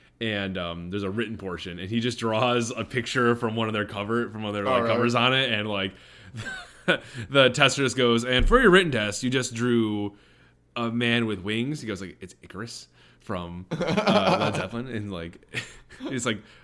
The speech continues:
Speaker 1: "What are you saying? You don't like Zepp?"
Speaker 2: <laughs>
Speaker 1: Like, that's, that's his
Speaker 2: That's
Speaker 1: whole
Speaker 2: awesome.
Speaker 1: argument for why he just did.
Speaker 2: That's awesome. Question five.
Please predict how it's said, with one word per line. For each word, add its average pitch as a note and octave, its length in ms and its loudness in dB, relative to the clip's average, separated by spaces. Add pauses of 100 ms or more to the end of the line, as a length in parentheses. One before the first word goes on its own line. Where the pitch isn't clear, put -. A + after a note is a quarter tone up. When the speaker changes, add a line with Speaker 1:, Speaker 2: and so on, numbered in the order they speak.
(340)
Speaker 1:
"What A#2+ 80 -6
are A#2+ 60 2
you A2 40 2
saying? F#2 260 -6
You F2+ 80 -6
don't F2 80 -10
like E2+ 120 -10
Zepp?" E2+ 320 -12
Speaker 2:
<laughs> - 60 -6
Speaker 1:
Like, A3+ 460 6
that's, C3 160 4
that's - 0 -
his D3 380 6
Speaker 2:
That's - 0 -
Speaker 1:
whole D#3 120 6
Speaker 2:
awesome. D3+ 60 10
Speaker 1:
argument C#3+ 400 8
for B2+ 140 2
why B2+ 60 0
he D#3 200 4
just C3 260 0
did. C3+ 180 -4 (180)
Speaker 2:
That's A2 280 -12
awesome. F#2 380 -14 (1120)
Question C3+ 380 -6
five. D3 520 -4